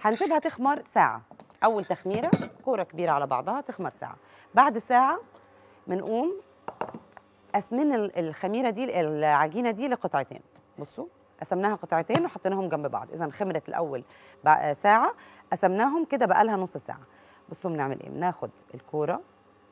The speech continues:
أهي، شايفين قد إيه هشة؟ خلوني أجيب الصينية اللي هنخبز عليها على طول، فأنا هخبز على صينية بس هحط فيها سيليكون، فهاخد السيليكون الأول.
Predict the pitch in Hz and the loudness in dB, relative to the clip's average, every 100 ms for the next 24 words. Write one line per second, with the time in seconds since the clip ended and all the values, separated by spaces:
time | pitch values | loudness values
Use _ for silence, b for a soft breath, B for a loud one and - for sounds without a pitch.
0 | - _ _ _ _ _ _ - - 117 | -20 _ _ _ _ _ _ -20 -18 -18
1 | - _ _ _ _ _ _ _ - - | -20 _ _ _ _ _ _ _ -18 -12
2 | 165 247 339 - - _ _ _ - 131 | -10 -8 -10 -18 -20 _ _ _ -18 -12
3 | 135 156 170 - 302 381 - - B B | -6 -4 -6 -6 -6 -6 -10 -20 B B
4 | B B 170 190 208 165 208 202 190 220 | B B -6 -4 -4 -2 -4 -4 -6 -4
5 | 226 302 320 277 226 277 240 254 220 190 | -2 0 0 -2 -6 -6 -6 -4 0 0
6 | 202 226 226 196 185 - 127 113 B B | -2 -4 -2 -2 -4 -8 -14 -16 B B
7 | B B - 247 254 285 220 202 175 180 | B B 0 2 2 -2 -4 0 4 2
8 | - 220 269 285 254 214 254 - 277 269 | 0 -4 -2 -2 -4 -4 -4 -4 -4 -2
9 | - 285 233 208 208 B B B _ - | 0 0 0 -8 -10 B B B _ 4
10 | 226 262 220 196 233 226 196 175 202 233 | 4 6 0 0 -2 -2 -4 0 0 0
11 | 311 | -2